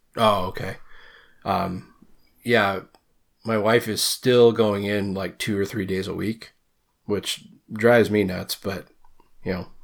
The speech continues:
what can you do? <clears throat> But, like,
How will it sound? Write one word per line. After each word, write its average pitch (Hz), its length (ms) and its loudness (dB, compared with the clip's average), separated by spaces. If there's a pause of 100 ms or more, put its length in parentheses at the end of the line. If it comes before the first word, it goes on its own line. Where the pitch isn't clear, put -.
(200)
what 104 140 -2
can 107 140 2
you 101 100 2
do? 101 280 2 (1400)
<clears throat> 147 100 4 (360)
But, 107 180 -2 (260)
like, - 280 -4